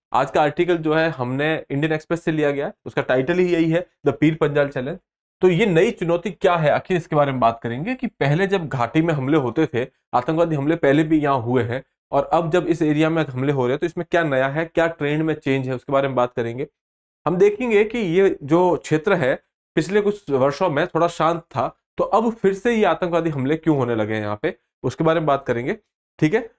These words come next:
तो हमारा जो पूरा डिस्कशन रहेगा वो जम्मू कश्मीर में टेररिज्म और आतंकवाद को लेकर के रहेगा, और हम देखेंगे कि क्या-क्या इश्यूज है और कैसे इसको सॉल्व किया जा सकता है। ठीक है, चलिए तो स्टार्ट करते हैं आज का सेशन।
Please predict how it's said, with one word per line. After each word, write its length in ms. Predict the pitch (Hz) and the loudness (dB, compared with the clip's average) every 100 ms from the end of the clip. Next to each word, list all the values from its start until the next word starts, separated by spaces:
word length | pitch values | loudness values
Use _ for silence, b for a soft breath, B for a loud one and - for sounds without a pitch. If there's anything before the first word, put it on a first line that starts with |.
| _ | _
तो 160 | 160 165 | 2 2
हमारा 280 | 135 143 175 | 2 2 2
जो 120 | 180 | 0
पूरा 260 | 180 160 180 | 2 2 2
डिस्कशन 440 | 151 - 160 175 | 0 -4 -2 0
रहेगा 300 | 135 135 185 | 2 2 4
वो 120 | 208 | 2
जम्मू 280 | - 143 170 | 4 2 2
कश्मीर 340 | 170 147 143 139 | 0 -2 -2 -2
में 160 | 180 | -4
टेररिज्म 500 | 196 139 143 165 160 | 0 0 2 2 0
और 200 | 185 147 | 0 0
आतंकवाद 480 | 131 127 156 151 147 | 0 0 -2 -2 -2
को 100 | - | 0
लेकर 280 | 127 120 127 | 0 0 -2
के 100 | 143 | -2
रहेगा, 340 | 120 120 160 - _ | 0 -2 -4 -8 _
और 100 | 139 | -2
हम 120 | 143 147 | 0 2
देखेंगे 360 | 135 160 175 | 2 2 -2
कि 120 | 202 | -2
क्या-क्या 300 | 214 151 147 | -2 -2 2
इश्यूज 340 | 143 131 208 214 | 0 0 0 0
है 140 | 233 - | -2 -4
और 160 | 123 120 | -6 -2
कैसे 220 | 131 131 | -2 -2
इसको 220 | 120 - | -4 -4
सॉल्व 260 | 269 156 131 | -4 0 0
किया 180 | 123 104 | 0 -2
जा 80 | 92 | -2
सकता 320 | - - 76 | -6 -14 -14
है। 60 | - _ _ | -14 _ _
ठीक 140 | 175 208 | -2 -2
है, 120 | 240 _ - | -6 _ -4
चलिए 240 | 135 180 | 0 0
तो 120 | 226 208 | -2 -2
स्टार्ट 280 | - 165 | 0 0
करते 260 | - 175 170 | 0 0 2
हैं 60 | 165 | 0
आज 80 | |
का 120 | 165 175 | 0 -2
सेशन। 280 | 165 190 | -2 -6